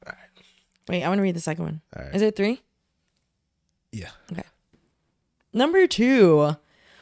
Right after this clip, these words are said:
Speaker 2: what advice would you give to someone who just begun their faith journey regarding hearing the voice of God and moving in faith?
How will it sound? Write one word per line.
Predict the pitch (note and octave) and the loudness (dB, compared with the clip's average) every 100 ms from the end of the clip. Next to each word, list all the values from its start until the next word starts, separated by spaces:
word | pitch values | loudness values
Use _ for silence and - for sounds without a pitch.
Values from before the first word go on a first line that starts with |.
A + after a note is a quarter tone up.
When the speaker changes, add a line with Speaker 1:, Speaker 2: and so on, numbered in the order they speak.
| _ | _
Speaker 2:
what | G#3 C#4+ | -2 0
advice | F4 A3 G#3+ G#3 | 0 0 0 0
would | G#3 F#3+ | 0 -2
you | |
give | F3 F#3 | 0 -2
to | F#3+ | -2
someone | F3+ F3 D#3+ | -4 -2 -2
who | E3+ | -2
just | E3+ F3 G3+ | 0 -2 -2
begun | - A3 G#3 | -4 -2 0
their | F#3 | 0
faith | E3+ E3+ E3 | 0 0 0
journey | - D3 C#3 | -4 -4 -2
regarding | D3+ D#3 E3+ F#3 F3+ F#3+ | -2 0 2 4 2 0
hearing | - - B3+ B3+ | -4 -2 0 2
the | B3 | 0
voice | F#3 F#3 F3+ | 0 0 -2
of | E3+ | -4
God | E3 C#3+ C#3+ - | -2 0 -2 -4
and | - E3 D#3 D#3 | -4 -2 -2 -2
moving | E3+ D#3+ D#3+ D#3+ D#3 | -2 -2 -2 -2 -2
in | B2+ D3 | -4 -8
faith? | C3+ C3 A2 C#2+ - | -8 -8 -8 -10 -16